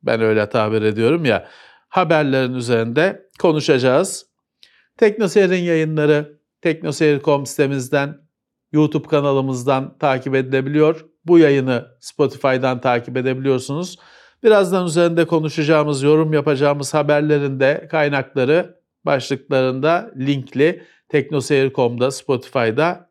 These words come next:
linkli şekilde bulabilirsiniz. Ekstra detay elde etmek için. Bize omuz vermek isteyen, destek sağlamak isteyen arkadaşlar YouTube'un katıl özelliğini, teşekkür özelliğini kullanabiliyorlar.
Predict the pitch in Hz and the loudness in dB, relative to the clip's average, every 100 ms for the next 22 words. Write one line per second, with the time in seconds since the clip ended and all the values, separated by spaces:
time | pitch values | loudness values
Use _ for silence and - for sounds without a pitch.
0 | 131 131 123 120 107 95 107 160 147 131 | -6 -6 -6 -6 -6 -4 -2 0 2 0
1 | 131 127 - 123 185 - _ _ _ - | -2 -4 -4 -6 -8 -10 _ _ _ -6
2 | 123 - 131 143 120 139 135 139 - 123 | -6 -6 -4 -2 -2 0 -2 -4 -4 -2
3 | 120 113 - 151 135 117 104 85 _ _ | 0 0 0 -6 -6 -8 -8 -8 _ _
4 | - - - _ _ _ _ _ _ _ | -20 -20 -20 _ _ _ _ _ _ _
5 | - 190 208 208 185 180 185 185 180 180 | -2 2 4 4 2 0 0 0 0 0
6 | 175 160 - 175 170 165 - 160 156 - | -4 -6 -2 2 2 2 -2 0 0 0
7 | 165 - 156 156 160 151 - - 160 156 | -2 0 0 2 0 -2 -6 -2 0 2
8 | 147 156 151 147 - 156 147 - - 147 | 0 0 2 0 0 0 0 -4 -4 -4
9 | 143 151 147 151 - _ _ _ - 147 | -2 -2 -2 -2 -8 _ _ _ -6 -4
10 | 143 151 143 131 131 127 127 123 131 135 | -2 0 2 2 2 2 0 -2 -4 -4
11 | 139 131 127 - 135 123 127 123 123 120 | -8 -6 -6 -2 -2 0 0 0 -2 -4
12 | 127 123 123 123 131 135 120 127 - | -6 -4 -4 -4 -2 0 0 -2 -6